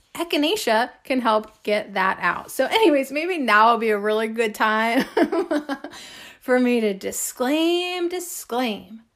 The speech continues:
disclaim out the wazoo for echinacea. So some people could be allergic to echinacea, right? I did say it was for everybody,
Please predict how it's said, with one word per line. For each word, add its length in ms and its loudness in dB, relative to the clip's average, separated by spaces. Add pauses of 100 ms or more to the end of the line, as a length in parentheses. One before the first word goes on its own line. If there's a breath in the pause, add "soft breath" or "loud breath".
(360)
disclaim 580 -2
out 220 -2
the 80 0
wazoo 800 0 (240 soft breath)
for 340 -6
echinacea. 920 -12 (840)
So 640 -6 (300 loud breath)
some 380 0
people 520 0 (100)
could 400 -6
be 200 -6
allergic 720 -2
to 100 -6
echinacea, 880 -4
right? 160 0
I 140 -2
did 320 -4
say 320 0
it 80 -2
was 340 -2
for 180 -4
everybody, 960 -4